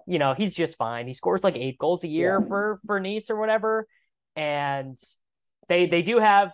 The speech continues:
Speaker 1: uh, I mean, they do have one of the best midfielders, uh, mid-, best midfields of the entire tournament, though. Delaney, Højbjerg,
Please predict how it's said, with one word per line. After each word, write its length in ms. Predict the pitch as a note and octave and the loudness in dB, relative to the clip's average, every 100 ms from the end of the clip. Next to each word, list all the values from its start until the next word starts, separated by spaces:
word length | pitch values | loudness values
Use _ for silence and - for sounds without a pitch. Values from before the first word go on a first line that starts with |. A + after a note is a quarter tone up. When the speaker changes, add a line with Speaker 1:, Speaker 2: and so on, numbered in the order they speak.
| _ | _
Speaker 1:
uh, 320 | D#3 D3+ D3 - | -2 0 0 -2
I 100 | D3+ | -6
mean, 160 | C3+ A#2+ | -8 -10
they 100 | C3 | -8
do 160 | A3 | 0
have 220 | C4 B2 A2+ | 0 0 -4
one 200 | B2+ C3 | -6 -6
of 40 | |
the 60 | A#2+ | -6
best 260 | B2 A#2+ | -8 -6
midfielders, 840 | C3 B2 B2+ B2 A#2 A#2 A2+ A2 - D3+ | -10 -10 -4 -2 -2 -4 -6 -10 -10 -4
uh, 180 | C3 C#3+ | -2 0
mid-, 280 | D3+ D3 | -2 -2
best 260 | C#3+ D3+ C#3+ | 0 -2 -2
midfields 560 | C#3 C3+ C3 B2 B2 - | -8 -6 -4 -4 -6 -14
of 100 | C#3 | -14
the 120 | C3 | -12
entire 260 | A#2+ B2+ A2+ | -6 -4 -4
tournament, 340 | C3 E3+ B2 | -2 -2 -2
though. 120 | A#2 A2+ | -4 -2
Delaney, 640 | B2 C3 C#3 C#3 C3 C3 _ _ _ _ - | -2 0 -2 -4 -6 -10 _ _ _ _ -2
Højbjerg, 560 | C#3 B2 B2+ A#2+ A#2+ | -2 0 -2 -2 -4